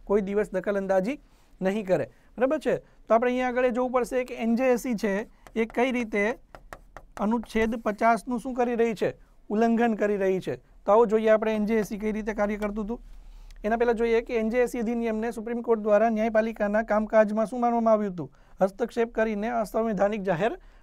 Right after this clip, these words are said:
કરી દેવામાં આવ્યું છે. તો આપણે વાત કરીએ જ છે કે અનુચ્છેદ પચાસનું ઉલ્લંઘન છે. બરાબર છે? જો મિત્રો, અહીંયા આગળ આપણે જોઈએ કે એન જે એ સી જે છે, એન જે એ સી, નેશનલ જ્યુડિશિયલ એપોઇન્ટમેન્ટ કમિટી,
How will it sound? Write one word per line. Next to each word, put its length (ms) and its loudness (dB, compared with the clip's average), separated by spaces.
કરી 240 2
દેવામાં 320 2
આવ્યું 220 0
છે. 80 -6
તો 80 -2
આપણે 240 0
વાત 180 2
કરીએ 260 0
જ 60 -12
છે 160 -2
કે 140 0
અનુચ્છેદ 420 -4
પચાસનું 460 -2
ઉલ્લંઘન 420 -2
છે. 140 -12
બરાબર 220 -8
છે? 140 -4
જો 120 6
મિત્રો, 240 -2
અહીંયા 220 0
આગળ 180 2
આપણે 200 -2
જોઈએ 260 0
કે 180 -12
એન 120 -2
જે 180 4
એ 40 -4
સી 220 -4
જે 100 -2
છે, 140 -12
એન 280 -4
જે 240 -4
એ 180 -4
સી, 240 -8
નેશનલ 460 -6
જ્યુડિશિયલ 560 -2
એપોઇન્ટમેન્ટ 420 -4
કમિટી, 420 -2